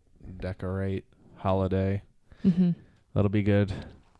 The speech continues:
Speaker 1: We've got the Christmas lights going on in here, if you didn't notice, because
Speaker 2: Why
Speaker 1: Santa
Speaker 2: not?
Speaker 1: Claus is in town.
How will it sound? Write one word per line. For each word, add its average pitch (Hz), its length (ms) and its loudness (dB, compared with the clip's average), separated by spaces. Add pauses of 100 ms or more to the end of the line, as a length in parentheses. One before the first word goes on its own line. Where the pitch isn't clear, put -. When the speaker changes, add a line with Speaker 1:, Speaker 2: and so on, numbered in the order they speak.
(140)
Speaker 1:
We've 101 260 -4
got 107 140 2
the 104 80 -4
Christmas 98 480 -2
lights 92 260 -2
going 95 200 -2
on 92 160 -2
in 82 120 -8
here, 113 340 0
if 90 160 -4
you 87 80 -4
didn't 85 320 -6
notice, 85 640 -2 (200)
because - 960 -8 (680)
Speaker 2:
Why 180 200 6
Speaker 1:
Santa 170 160 2
Speaker 2:
not? 190 140 4
Speaker 1:
Claus 202 300 2
is 95 140 -2
in 95 180 0
town. 95 420 0